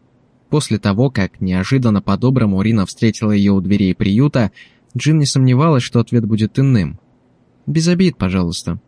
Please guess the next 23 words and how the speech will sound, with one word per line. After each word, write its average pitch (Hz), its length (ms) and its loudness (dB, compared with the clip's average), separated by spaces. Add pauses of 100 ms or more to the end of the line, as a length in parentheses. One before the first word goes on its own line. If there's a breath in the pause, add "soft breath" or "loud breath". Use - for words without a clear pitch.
(320)
добавила 110 500 2
Рина. 101 320 -2 (600)
«Мне 156 180 0
просто 151 320 -2
кажется, 151 460 0
что - 180 -4
если 123 280 2
Афина 117 340 2
начала 107 400 0
учить 104 260 0
Вирджинию, 123 720 2 (600 soft breath)
ей 185 200 2
заниматься 165 460 2
этим 98 240 0
дальше. 90 380 -2 (420)
Белые 156 460 2
и - 20 0
черные 131 420 2
ведьмы 143 380 2
придерживаются 120 680 0
слишком 110 420 -2
разных 107 460 0
методов. 104 400 -2